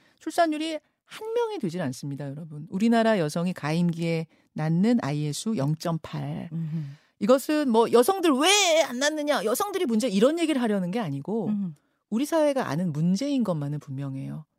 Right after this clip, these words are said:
Speaker 1: 젊은 세대가 또
Speaker 2: 네.
Speaker 1: 우리 아이 세대가 나중에 부-, 안고 가야 할 부담이 너무나 크기 때문에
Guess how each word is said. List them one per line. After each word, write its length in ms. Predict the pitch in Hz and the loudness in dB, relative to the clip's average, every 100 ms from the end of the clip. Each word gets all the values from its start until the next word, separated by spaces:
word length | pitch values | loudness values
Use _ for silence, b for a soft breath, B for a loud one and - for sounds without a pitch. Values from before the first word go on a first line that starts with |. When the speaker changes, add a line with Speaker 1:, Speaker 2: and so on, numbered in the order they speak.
| - | -10
Speaker 1:
젊은 260 | 160 170 175 | -4 -2 -2
세대가 420 | 165 160 147 135 185 | -4 -4 -4 -4 -2
또 80 | 214 | -2
Speaker 2:
네. 60 | |
Speaker 1:
우리 120 | 208 196 | -2 -4
아이 300 | 175 147 196 | -4 0 0
세대가 560 | 202 185 175 185 196 208 _ _ - | 0 -2 -4 -2 -4 -6 _ _ -6
나중에 340 | 175 190 190 180 _ _ | -4 -2 -4 -6 _ _
부-, 140 | 196 - _ _ | -10 -10 _ _
안고 340 | - 190 269 | -4 -2 0
가야 240 | 233 208 185 | 2 2 2
할 120 | 185 | -2
부담이 300 | - 165 170 | -4 -4 -2
너무나 320 | 131 170 262 | 0 4 4
크기 240 | 247 156 151 | 2 -4 -8
때문에 520 | 143 131 139 208 | -6 -6 -4 -4